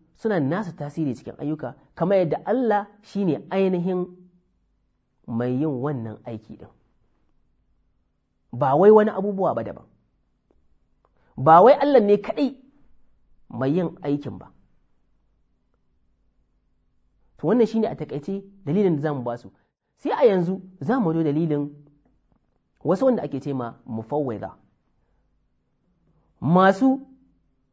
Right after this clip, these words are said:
mai da dukkan al'amari su kuma ga mutum.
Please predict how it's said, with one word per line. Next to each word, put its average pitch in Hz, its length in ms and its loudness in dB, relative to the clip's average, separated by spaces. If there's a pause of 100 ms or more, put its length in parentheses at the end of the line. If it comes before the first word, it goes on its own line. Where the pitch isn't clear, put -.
(280)
mai 214 220 6
da 214 80 8
dukkan 254 400 -2
al'amari 202 460 -4
su 196 140 -8
kuma 214 180 -4
ga 143 100 -4
mutum. 117 260 -8